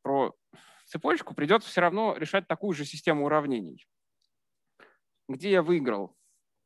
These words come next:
Можно спросить. Но это вопрос такой философский, где я выиграл. Во-первых, я переформулировал свою задачу по-другому, что само по себе иногда оказывается полезно.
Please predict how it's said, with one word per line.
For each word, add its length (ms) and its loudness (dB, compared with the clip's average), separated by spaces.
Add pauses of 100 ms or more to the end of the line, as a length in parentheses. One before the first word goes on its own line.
(680)
Можно 280 -2
спросить. 560 -8 (1160)
Но 60 -2
это 140 0
вопрос 560 0
такой 240 2
философский, 560 -2
где 200 -2
я 120 2
выиграл. 300 -2
Во-первых, 440 0
я 380 4
переформулировал 640 2
свою 180 -2
задачу 360 2
по-другому, 680 0 (720)
что 200 -2
само 220 4
по 60 -14
себе 380 2
иногда 320 2
оказывается 480 -4
полезно. 520 -4